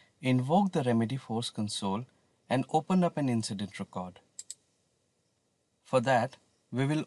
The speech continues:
open Remedy Force console, open an incident record, and click on Share Now. Clicking on Share Now would open up a new browser tab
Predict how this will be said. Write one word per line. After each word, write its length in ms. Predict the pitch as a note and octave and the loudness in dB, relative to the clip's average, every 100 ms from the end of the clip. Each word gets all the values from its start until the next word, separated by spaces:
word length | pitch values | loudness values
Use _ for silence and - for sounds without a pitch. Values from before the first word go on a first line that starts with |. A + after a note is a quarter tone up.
| - | -2
open 420 | E3 - B2+ A2+ | -2 0 -2 0
Remedy 320 | B2+ D#3+ F#3+ | 0 0 -2
Force 300 | F#3 C3 B2 | -2 -4 -6
console, 540 | - G#2 - F#2+ G2 C#3 _ _ _ _ _ _ _ | -4 -6 -4 -6 -6 -10 _ _ _ _ _ _ _
open 300 | - D3 E3+ | -4 -2 0
an 160 | D#3+ D#3+ | -2 -2
incident 480 | C#3+ E3 F3 F3 D#3+ | -4 -4 -2 -2 -4
record, 400 | A2 - F#2+ C3 - _ _ - - - - | -6 -6 -4 -6 -10 _ _ -20 -18 -10 -4
and 200 | C3+ C#3 | -2 -2
click 260 | E3 F3+ D3 | -4 -2 -2
on 160 | C#3+ | -2
Share 400 | C#3+ - D3+ B2 | -2 -4 0 0
Now. 360 | A2+ G2+ F#2 F#2 _ _ _ _ _ _ _ _ _ _ _ _ _ _ _ | 0 -4 -4 -10 _ _ _ _ _ _ _ _ _ _ _ _ _ _ _
Clicking 320 | F3 F#3 A#3+ | 0 4 4
on 160 | G#3 E3+ | 4 2
Share 340 | - - C#3+ | 0 -2 0
Now 380 | D3 A#2 G#2+ C3 - _ _ _ - | 0 0 0 -2 -8 _ _ _ -6
would 160 | D3 - | -4 -2
open 340 | C#3+ C#3 F3 | -2 0 0
up 140 | D#3+ - | 0 -2
a 80 | - | -2
new 300 | B2 C3 G3 | 0 2 2
browser 400 | E3+ A#2 G#2 G#2 | 4 4 2 0
tab 320 | G#2 G2 G2+ | -2 -2 -2